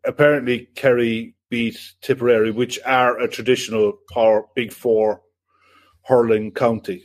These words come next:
And they're playing Limerick, I think, coming up very soon. So, but that's all. Th-, this is all pre-, it's almost like the pre-season stuff before,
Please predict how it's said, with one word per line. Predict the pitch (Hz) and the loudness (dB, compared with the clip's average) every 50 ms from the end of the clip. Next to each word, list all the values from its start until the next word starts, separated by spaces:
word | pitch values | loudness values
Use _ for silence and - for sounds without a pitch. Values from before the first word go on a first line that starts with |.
| _ _ _ _ | _ _ _ _
And | - 107 104 101 101 101 101 101 98 101 98 - - - - - - _ _ _ _ _ _ _ _ _ | -6 -4 -4 -2 -2 -2 -4 -6 -6 -8 -14 -16 -18 -20 -20 -20 -20 _ _ _ _ _ _ _ _ _
they're | - 120 113 | 2 2 2
playing | 107 - - 120 117 110 110 110 107 | 2 2 2 4 4 4 2 -2 -6
Limerick, | 104 110 123 120 117 113 107 101 - - - - - - - _ - | -4 -2 0 0 0 0 -2 -2 -4 -10 -20 -20 -20 -20 -16 _ -8
I | 110 | -6
think, | - - 113 107 101 | -4 -4 -6 -6 -6
coming | - - 110 107 107 110 | -8 -8 -6 -4 -2 -2
up | 107 95 - 123 - - _ _ _ _ - | -2 -2 -4 -8 -18 -18 _ _ _ _ -4
very | - 107 104 101 95 | -2 -2 -2 -2 -4
soon. | - - 120 113 104 95 90 | -6 -6 -6 -6 -6 -8 -10
So, | - - 113 107 104 101 98 - - _ _ _ _ _ _ _ _ _ _ _ _ _ _ _ _ _ _ _ _ - - - - - - - _ - | -8 -4 -4 -2 -2 -2 -4 -8 -12 _ _ _ _ _ _ _ _ _ _ _ _ _ _ _ _ _ _ _ _ -20 -20 -20 -20 -20 -20 -16 _ 2
but | 165 165 | 2 4
that's | 165 185 175 175 - | 4 4 4 4 4
all. | 180 156 147 135 | 4 4 4 2
Th-, | 131 147 135 - | 0 -6 -6 -2
this | - 185 175 185 | -2 -2 -2 -2
is | 180 156 | 0 2
all | 170 156 147 139 | 4 4 4 4
pre-, | 139 - - 147 143 | 2 0 -2 -2 -2
it's | 147 139 135 - | -2 -4 0 2
almost | 170 165 160 156 143 - | 4 4 4 2 0 2
like | 151 143 | 0 0
the | 135 117 | 0 -2
pre-season | - - 135 131 127 131 127 120 113 101 104 101 | -4 -2 -2 -2 -2 -4 -8 -8 -8 -10 -12 -14
stuff | - - 104 95 - | -12 -12 -14 -14 -14
before, | - 104 - - 120 117 117 113 113 110 107 | -18 -16 -8 -4 -2 0 0 0 -2 -4 -6